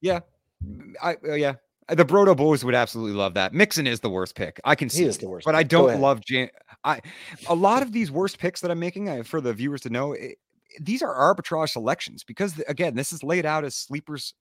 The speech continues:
Speaker 1: A D P. So these are arbitrage selections. When players are averagely valued ahead of, I would rather go a different way. I would never draft Jameson Williams over Jordan Addison.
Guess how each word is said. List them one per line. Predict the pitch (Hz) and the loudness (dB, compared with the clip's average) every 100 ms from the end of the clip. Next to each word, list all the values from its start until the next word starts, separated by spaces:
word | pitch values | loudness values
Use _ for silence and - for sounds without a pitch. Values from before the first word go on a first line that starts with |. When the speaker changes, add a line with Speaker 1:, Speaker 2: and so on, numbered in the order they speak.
| - | -4
Speaker 1:
A | 135 | -4
D | 117 | -4
P. | 107 113 92 - - | -8 -10 -12 -16 -18
So | - 254 | -14 -4
these | 277 294 | -4 -4
are | - | -2
arbitrage | 165 202 185 151 143 | 0 0 -2 -4 -4
selections. | 131 151 - - - | -4 -8 -8 -14 -8
When | 113 117 110 208 - _ _ _ | -4 -2 -4 -12 -20 _ _ _
players | - 165 165 156 | -2 2 2 0
are | 151 147 127 104 _ _ _ - | 0 0 -2 -4 _ _ _ 0
averagely | 151 165 156 165 135 135 151 | 4 4 2 -2 -4 -6 -6
valued | 127 143 139 160 165 143 | 2 4 4 0 -2 -4
ahead | 127 107 120 135 | -4 -2 0 0
of, | 151 190 - - _ | 0 -2 -6 -18 _
I | 123 151 180 | 0 0 0
would | 196 139 | -2 -2
rather | 104 110 135 | 0 0 -2
go | 117 | -2
a | 123 | -2
different | 139 - 127 | -4 -6 -4
way. | 196 147 - | -2 -2 0
I | 160 | 0
would | 185 185 | 0 -2
never | 170 196 233 | -2 -2 -4
draft | 170 - 104 110 - - | -8 -8 -6 -6 -10 -12
Jameson | - 95 123 175 135 | -10 -8 -6 -6 -6
Williams | 92 113 147 | -6 -6 -6
over | 90 120 | -8 -10
Jordan | 107 95 135 | -8 -8 -4
Addison. | 165 233 - | -2 -2 -4